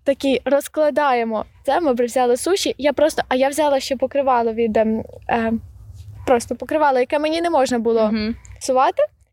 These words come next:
Speaker 1: І я розкриваю, е, соус соєвий, і вона мені бах! На все це покривало. Я така: «Ау, як прекрасно! Мгм». А він вимивається, він вимивається, до речі?
Speaker 2: Та, та,
Speaker 1: Так?
Speaker 2: я думаю,
Speaker 1: Добре.
Speaker 2: сто відсотків.
Speaker 1: <laughs>
Speaker 2: Хімія якоїсь.
Speaker 1: Я с-, прекрасно.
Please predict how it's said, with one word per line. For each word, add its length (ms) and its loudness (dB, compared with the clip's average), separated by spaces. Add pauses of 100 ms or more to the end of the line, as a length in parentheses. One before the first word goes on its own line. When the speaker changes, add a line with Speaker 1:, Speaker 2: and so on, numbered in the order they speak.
Speaker 1:
І 60 -2
я 140 4
розкриваю, 720 0 (220)
е, 60 -4
соус 680 -2 (160)
соєвий, 380 2
і 420 0
вона 120 2
мені 200 0
бах! 360 0 (1200)
На 120 2
все 200 0
це 100 -6
покривало. 400 2
Я 80 2
така: 200 -2 (200)
«Ау, 420 0 (100)
як 280 0
прекрасно! 960 0
Мгм». 680 2
А 120 2
він 160 0
вимивається, 680 0
він 160 0
вимивається, 460 0
до 100 2
речі? 320 -2 (180)
Speaker 2:
Та, 160 0
та, 60 0
Speaker 1:
Так? 160 0
Speaker 2:
я 100 2
думаю, 200 -4
Speaker 1:
Добре. 200 0
Speaker 2:
сто 120 -6
відсотків. 380 0
Speaker 1:
<laughs> 40 -12
Speaker 2:
Хімія 320 2
якоїсь. 340 -2
Speaker 1:
Я 120 2
с-, 140 -2 (840)
прекрасно. 540 -2